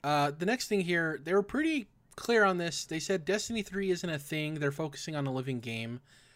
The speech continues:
Uh, Lucas Smith, the head over there at Bungie on Destiny, kind of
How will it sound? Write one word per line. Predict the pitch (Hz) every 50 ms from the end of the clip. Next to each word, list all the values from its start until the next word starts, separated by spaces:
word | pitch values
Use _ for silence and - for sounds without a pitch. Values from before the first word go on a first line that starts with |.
| _ _ - - -
Uh, | 139 143 135 131 127 123 120 120 - - _ _ _ _ _
Lucas | - 156 196 190 - 190 - -
Smith, | - 180 180 170 147 143
the | - 139
head | 131 - 151 165 160 151 143
over | 135 131 127 135 131 127
there | 131 131 123 120
at | 120 -
Bungie | 113 113 113 113 117 117 117 - - - - _ _ - - - _ _ _ _ _ - - _ _ _ -
on | - 156 156 143
Destiny, | 143 135 131 - - 135 127
kind | - 147 143 131
of | 123 120 117